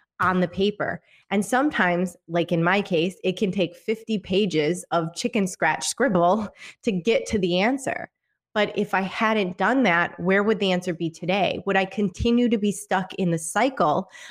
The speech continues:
of spiraling out, like, "What is gonna happen? I'm worried about the future. This could never be," all of these things, versus just finding the clarity by writing it down and allowing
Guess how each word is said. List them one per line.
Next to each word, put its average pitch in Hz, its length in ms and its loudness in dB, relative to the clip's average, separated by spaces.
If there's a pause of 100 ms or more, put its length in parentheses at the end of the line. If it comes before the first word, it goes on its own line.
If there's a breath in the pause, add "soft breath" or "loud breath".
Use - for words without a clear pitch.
(140 loud breath)
of 190 340 2 (140)
spiraling 208 880 2
out, 208 380 2
like, 175 220 0
"What 180 340 2
is 196 120 0
gonna 190 160 -2
happen? 180 480 0
I'm 175 220 0
worried 185 320 2
about 175 240 0
the 175 100 -4
future. 180 460 0
This 175 260 -2
could 170 200 -6
never 165 240 0
be," 170 460 0
all 165 180 2
of 156 120 -2
these 160 200 -2
things, - 480 -6 (520 soft breath)
versus 208 440 0
just 196 320 -2 (100)
finding 202 760 2 (100)
the 180 120 -6
clarity 196 840 0 (480)
by 175 500 0
writing 165 420 0
it 180 160 -2
down 220 420 -2 (540)
and 185 140 2
allowing 196 760 2